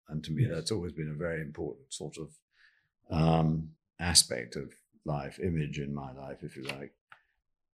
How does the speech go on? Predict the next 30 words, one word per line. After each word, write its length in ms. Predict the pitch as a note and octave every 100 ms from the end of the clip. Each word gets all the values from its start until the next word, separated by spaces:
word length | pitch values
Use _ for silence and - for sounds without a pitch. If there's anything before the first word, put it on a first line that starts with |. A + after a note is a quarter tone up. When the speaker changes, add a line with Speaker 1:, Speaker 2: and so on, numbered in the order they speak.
| _ _
Speaker 1:
And 500 | A#2+ A2+ A2 G#2+ - -
most 520 | D3+ D#3 D3+ B2 -
importantly, 440 | E2+ F2+ E2+ F#2+
more 220 | G#2+ G2 F#2+
than 120 | G2+
anything 260 | E2 F2+ E2+
else, 440 | C#2 C#2 - - _ _ _ _ _ _ _ -
the 100 | A2
thing 320 | A2+ C#3+ B2
that 180 | G#2+ G#2
I 80 | F#2+
think 220 | F2 F#2+ -
sorts 400 | - G#2 F2 E2+
out 280 | D2 C#2+
the 60 | D#2+
men 280 | E2 E2 D#2
from 180 | D2+ D2
the 60 |
boys, 420 | D2+ D2+ D2 D2 -
the 80 |
people 280 | D#2+ D#2+ D2
who 100 | C#2+
succeed 500 | D2 C#2 - D2+ D2+
from 140 | - C#2
those 260 | D2+ C#2
who 120 | C2+ D2
don't, 300 | D#2 C#2+ - _ _ _ _ _
is 120 | D#2+
people 380 | - F2+ F2+ C#2
skills, 520 | - - B1+ B1+ G2